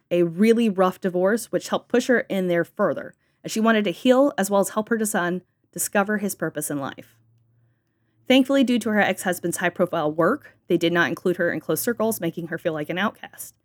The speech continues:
unknowingly keeping her from harm that befell others. Her best friend followed her there and told her, "This is the biggest group of horny people I've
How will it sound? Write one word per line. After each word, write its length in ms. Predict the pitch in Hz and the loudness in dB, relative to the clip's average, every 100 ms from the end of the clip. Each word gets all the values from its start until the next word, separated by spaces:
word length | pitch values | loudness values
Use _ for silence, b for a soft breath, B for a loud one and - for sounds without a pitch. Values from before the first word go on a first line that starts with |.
| _ _ _ | _ _ _
unknowingly 460 | - 202 262 311 285 | 2 6 8 8 6
keeping 360 | - 220 208 180 | 4 -2 -2 -2
her 140 | 190 | -4
from 220 | - 175 | -2 -6
harm 320 | 170 208 180 170 | -4 -4 -2 -4
that 120 | 170 | -4
befell 280 | 170 143 - | -2 0 0
others. 480 | 175 131 - - - _ _ _ _ | -2 -2 -6 -12 -16 _ _ _ _
Her 100 | - | -2
best 260 | 214 240 - | 6 6 4
friend 220 | 233 202 | 2 2
followed 280 | 180 175 165 | 4 2 2
her 100 | 180 | 0
there 260 | 156 151 143 | 2 2 0
and 160 | 175 | -2
told 180 | 202 196 | 0 4
her, 200 | 165 175 _ _ _ _ _ _ _ _ _ | 2 0 _ _ _ _ _ _ _ _ _
"This 240 | 170 254 349 | 6 6 8
is 120 | 349 | 6
the 80 | 208 | 6
biggest 420 | 208 208 277 - | 6 6 4 6
group 160 | 196 | 2
of 80 | 160 | 2
horny 240 | - 247 311 | 4 6 8
people 240 | 330 349 | 8 6
I've 240 | 160 165 | 4 2